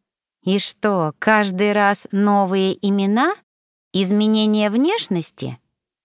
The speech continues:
Как вам это удавалось?" Себастьян обернулся, оценивающе посмотрел на девушку,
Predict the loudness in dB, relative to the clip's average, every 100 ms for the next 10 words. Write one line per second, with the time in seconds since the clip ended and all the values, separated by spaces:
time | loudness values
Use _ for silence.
0 | _ 0 0 2 0 2 0 0 0 2
1 | 2 2 2 0 -2 -8 -12 _ _ _
2 | _ _ _ -12 -4 0 0 0 0 0
3 | 0 0 0 0 2 0 -2 -4 -8 -10
4 | -10 _ _ _ -4 -2 0 2 2 0
5 | 0 -2 -4 -6 -4 -2 -2 -2 0 0
6 | -2 -2 -2 -2 -6 -8 -8 -10